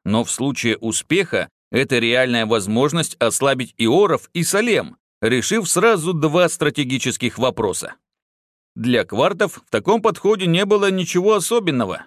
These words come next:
Они заботились исключительно о себе и совершенно не думали о том, как воспримется их тактика и действия остальными цивилизациями. Правда, с момента начала общения с Салем многое изменилось, но не всё.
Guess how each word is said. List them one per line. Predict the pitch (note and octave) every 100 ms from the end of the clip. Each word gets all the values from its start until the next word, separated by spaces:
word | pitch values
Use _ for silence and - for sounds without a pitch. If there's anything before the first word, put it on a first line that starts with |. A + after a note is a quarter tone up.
| _ _
Они | F2+ G#2 A3+
заботились | A3+ G3 F3 G#3+ G3+ G3 F#3
исключительно | F3+ - E3 C#3 D#3+ C3+ A#2+ A#2
о | A2
себе | - G#2+ F#2+ C#3 G#3+ - _ -
и | B2
совершенно | A#2 A2+ G#2 D#3+ F#3+ F#3
не | C#3+
думали | B2+ E3+ D#3 A#2+
о | G#2
том, | E2+ A3 G3 G#2+ _ -
как | F3+ E3
воспримется | E3+ - F#3 F3+ C#3+ C3
их | B2+
тактика | - E3+ E3 B2+ -
и | A#2
действия | A2 G3 G3+ - F3 E3+ - -
остальными | F3 D#3+ E3+ D#3+ D3 C3
цивилизациями. | A2+ B2+ C3+ A#2+ A#2 - F#2+ E2+ D2 - _ _ _ _ _
Правда, | A2 D3 F3 F3+
с | -
момента | D#3 D#3+ D#3 C#3+
начала | C3 A#2+ C#3 C3 A#2
общения | F#2 - C3+ B2+ G#2+
с | -
Салем | - F#2+ F#2+ C3+ G3+ F3 _ -
многое | A2 A2+ C3+ D3+ E3+
изменилось, | E3 F#3+ E3+ A3 A#3+ F#3+ G#2 - - _ _
но | - A#3+
не | A#3
всё. | F3+ - G#2 D#2